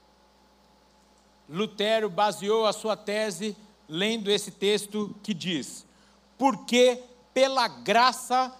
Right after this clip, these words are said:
sois salvos, mediante a fé, e isto não vem de vós, é dom de Deus."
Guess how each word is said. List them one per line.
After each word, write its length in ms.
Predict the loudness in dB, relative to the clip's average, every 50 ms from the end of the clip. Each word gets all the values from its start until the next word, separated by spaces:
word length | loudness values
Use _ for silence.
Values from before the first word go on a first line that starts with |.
| -20
sois 420 | -20 -20 -8 -2 0 2 2 2 0
salvos, 840 | -4 -6 -2 0 2 2 2 0 -4 -8 -14 -18 -18 -20 -20 -20 -20 _ _ _ _ _ -8
mediante 840 | -4 0 0 0 0 0 -2 0 0 0 0 -2 -4 -6 -6 -4 -4
a 80 | -4
fé, 520 | -4 -8 -10 -4 0 2 2 2 0 -4 -12 -20 _ _ _ _ _ -2
e 280 | 0 2 4 4 2 2
isto 400 | 0 -4 -6 -6 -4 -4 -4 -6 -10 -20 _ _
não 500 | -8 -6 -4 -2 0 2 2 2 0 -2
vem 320 | -4 -2 0 0 0 0 -2
de 100 | -6 -8
vós, 540 | -8 -4 0 0 2 2 0 -2 -6 -14 -16 _ _ _ _ _ _ -6
é 180 | -2 -2 -2
dom 540 | -2 -4 -4 -2 0 0 0 0 -2 -6 -8
de 180 | -8 -8 -10 -10
Deus." 640 | -10 -8 -6 -4 -4 -4 -6 -8 -12 -16 -20 -20